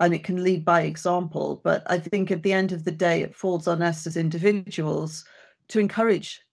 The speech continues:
that inclusion and diversity and to be open to, um, different perspectives and, and different ideas.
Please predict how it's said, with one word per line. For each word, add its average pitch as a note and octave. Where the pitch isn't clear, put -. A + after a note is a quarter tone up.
that E3+
inclusion D#3+
and D#3+
diversity D#3
and G3
to G#3+
be G3+
open F3+
to, D#3+
um, D#3+
different D#3+
perspectives -
and, D#3+
and D#3+
different D#3+
ideas. D#3